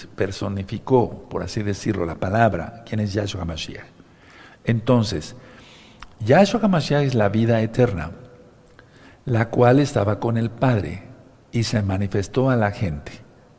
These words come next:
Voy a poner el ejemplo que tanto he puesto, valga la redundancia. Yo hablo, están saliendo mis palabras. La pregunta es, ¿mis palabras son otra persona? No, soy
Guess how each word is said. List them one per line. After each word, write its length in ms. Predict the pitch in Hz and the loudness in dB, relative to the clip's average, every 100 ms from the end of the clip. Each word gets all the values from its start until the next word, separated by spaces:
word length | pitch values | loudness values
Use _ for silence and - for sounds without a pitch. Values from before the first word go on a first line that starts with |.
| _ | _
Voy 300 | 98 101 131 | -4 2 4
a 100 | 151 | 4
poner 240 | 147 139 135 | 2 2 2
el 140 | 117 | 2
ejemplo 380 | 110 143 147 147 | 0 -2 -2 -2
que 100 | 123 | -2
tanto 340 | 120 120 110 | 0 0 0
he 80 | 110 | 0
puesto, 440 | 104 143 156 143 | 2 2 2 0
valga 240 | 127 113 104 | 0 0 -2
la 80 | 104 | -4
redundancia. 580 | 110 135 139 - - - - - - - - | 0 2 0 -2 -8 -10 -20 -20 -20 -20 -16
Yo 340 | - 104 143 160 | -6 4 6 6
hablo, 380 | 160 147 104 90 | 4 4 2 0
están 280 | - 120 | 0 0
saliendo 400 | 131 131 127 135 | 2 2 2 2
mis 180 | 131 123 | 2 2
palabras. 640 | - 127 135 104 85 87 90 | 0 2 2 2 -4 -8 -2
La 140 | 90 | 0
pregunta 500 | 110 117 135 120 107 | 2 2 2 2 2
es, 220 | 98 90 | 2 -2
¿mis 220 | 117 107 | -2 -2
palabras 560 | - 110 120 127 101 95 | 0 2 2 2 0 -2
son 240 | 117 110 | -2 -2
otra 240 | 117 113 113 | -2 -2 0
persona? 640 | 113 107 139 170 220 - - | 0 0 0 2 2 -2 -6
No, 580 | 104 113 131 117 85 - - - - | -2 4 4 4 0 -10 -18 -20 -20
soy 580 | - - 120 123 131 123 | -14 -6 2 4 4 2